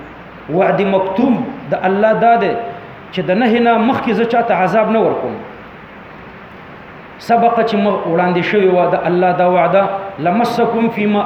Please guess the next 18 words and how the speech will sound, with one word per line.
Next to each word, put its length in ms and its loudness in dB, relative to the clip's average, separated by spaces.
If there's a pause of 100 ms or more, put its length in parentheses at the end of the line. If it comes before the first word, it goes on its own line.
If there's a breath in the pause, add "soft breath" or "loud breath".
اخذتم، 480 0
نو 80 2
رسېدلی 460 2
به 160 2
وي 100 4
تاسو 320 2
ته 100 0
په 140 -2
هغې 280 0
کې 140 -2
چې 100 -4
تاسو 260 0
واخیستو، 540 2
عذاب 540 2
عظیم، 440 2 (220)
عذاب 340 2 (120)
غټ. 160 2 (1040)
نو 80 -4